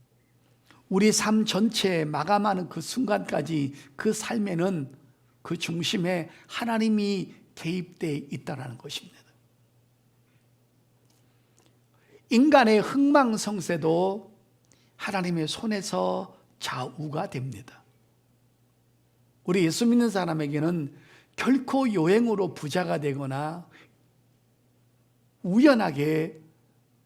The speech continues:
구원이 왔거나 지옥 가는 것은 아니라는 것입니다.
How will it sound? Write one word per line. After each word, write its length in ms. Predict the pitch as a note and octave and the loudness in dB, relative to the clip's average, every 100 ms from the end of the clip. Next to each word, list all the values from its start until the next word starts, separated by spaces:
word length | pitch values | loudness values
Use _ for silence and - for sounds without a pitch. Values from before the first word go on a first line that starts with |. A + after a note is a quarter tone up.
| _ - - | _ -20 -16
구원이 420 | - G#3+ B3+ B3+ | -2 4 6 6
왔거나 680 | G3+ D3+ - D3 D3 C#3+ D3+ | 4 0 -4 -6 -4 -6 -6
지옥 360 | - G3 F#3+ | -2 0 0
가는 220 | E3+ D3+ | -4 -10
것은 280 | C#3+ C3 C3+ | -10 -10 -10
아니라는 500 | B2+ C3 C3+ C3+ B2+ | -8 -8 -8 -8 -12
것입니다. 400 | C3+ - - - | -14 -14 -14 -18